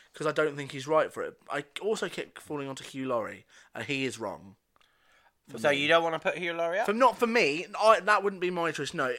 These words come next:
Speaker 1: If while we're talking, I think of something else, I would. I'll let you know.
Speaker 2: Right.
Speaker 1: But for me, um,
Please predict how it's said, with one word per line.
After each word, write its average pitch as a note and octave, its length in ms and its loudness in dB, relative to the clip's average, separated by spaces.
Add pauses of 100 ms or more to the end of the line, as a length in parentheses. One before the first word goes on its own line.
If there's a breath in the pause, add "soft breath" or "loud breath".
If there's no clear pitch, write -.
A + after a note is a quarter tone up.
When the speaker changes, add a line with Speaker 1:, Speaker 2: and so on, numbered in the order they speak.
Speaker 1:
If A3 280 -2
while A#3+ 120 4
we're A#3+ 80 -2
talking, A#3 280 -6
I - 40 -4
think F3+ 200 -8
of - 40 -16
something D#3+ 160 -6
else, D3 140 -6
I D3+ 60 -4
would. D3 200 -4
I'll A2+ 140 0
let A#2+ 140 -4
you B2+ 60 -12
know. G#2+ 280 -8 (160)
Speaker 2:
Right. C#3 220 2
Speaker 1:
But - 100 -6
for F3+ 80 -6
me, E3+ 380 -4 (400 soft breath)
um, C#3 400 -2